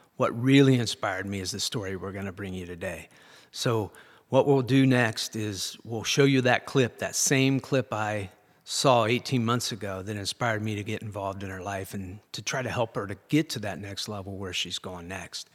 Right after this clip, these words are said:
And so I think you'll truly be inspired by this story. So valedictorian of her high school class, black belt, Taekwondo, American Ninja Warrior.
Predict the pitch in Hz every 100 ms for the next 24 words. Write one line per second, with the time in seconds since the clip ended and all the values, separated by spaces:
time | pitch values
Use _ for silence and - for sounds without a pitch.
0 | - - _ 104 - 117 101 - 123 -
1 | 98 - 135 113 110 104 101 92 - 113
2 | 95 92 92 90 87 - 98 87 95 _
3 | - - - _ - 147 120 104 92 -
4 | _ _ - 127 139 131 131 - 135 131
5 | 131 120 113 104 117 - 135 120 110 101
6 | 101 - - _ _ _ - 123 123 -
7 | 131 107 104 - _ _ - 117 110 117
8 | 113 107 87 87 87 _ _ _ _ _
9 | _ _ _ - 120 120 127 131 127 120
10 | 117 117 107 101 92 90